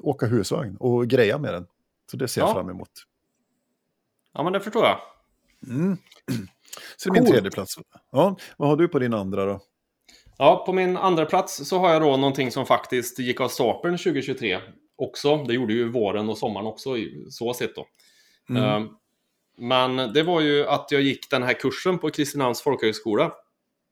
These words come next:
Speaker 2: Världsskaparkursen.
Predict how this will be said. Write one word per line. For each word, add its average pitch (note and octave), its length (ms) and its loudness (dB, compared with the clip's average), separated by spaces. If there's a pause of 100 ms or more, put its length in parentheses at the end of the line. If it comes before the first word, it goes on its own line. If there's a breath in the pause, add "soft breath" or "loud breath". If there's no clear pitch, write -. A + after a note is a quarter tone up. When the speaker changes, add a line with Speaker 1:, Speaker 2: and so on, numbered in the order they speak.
(800)
Speaker 2:
Världsskaparkursen. A#2+ 1700 0